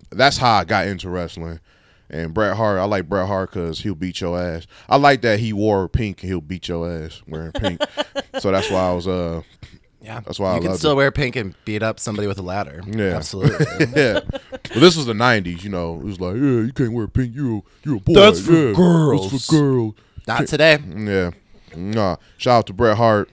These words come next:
Speaker 1: and
Speaker 2: For
Speaker 1: Cameron.
Speaker 2: changing the game. <laughs>
Speaker 1: Shout out to Cameron, too, Dipset. Anyway. <laughs> Um,
Speaker 2: Love Cameron.
Speaker 1: so, um, yeah, so, yeah, I, m-,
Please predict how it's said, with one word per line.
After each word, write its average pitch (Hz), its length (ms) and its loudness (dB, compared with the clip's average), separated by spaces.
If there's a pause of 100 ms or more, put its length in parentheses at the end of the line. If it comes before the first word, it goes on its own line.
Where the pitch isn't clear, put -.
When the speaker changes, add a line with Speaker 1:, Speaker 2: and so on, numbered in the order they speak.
(440)
Speaker 1:
and 82 100 -8
Speaker 2:
For - 40 -20
Speaker 1:
Cameron. - 200 0
Speaker 2:
changing 226 440 4
the 214 80 0
game. 202 380 0 (300)
<laughs> - 260 -20
Speaker 1:
Shout 131 180 4
out 117 60 2
to 110 60 -4
Cameron, 113 520 4
too, 117 280 0
Dipset. 107 500 2
Anyway. 104 360 0 (120)
<laughs> - 100 -20
Um, - 160 0
Speaker 2:
Love 220 640 6
Cameron. 202 680 -6 (240)
Speaker 1:
so, 113 300 2 (300)
um, 113 600 6 (540)
yeah, 95 280 2
so, 92 320 0
yeah, 147 300 10
I, 123 160 6 (480)
m-, 220 100 -8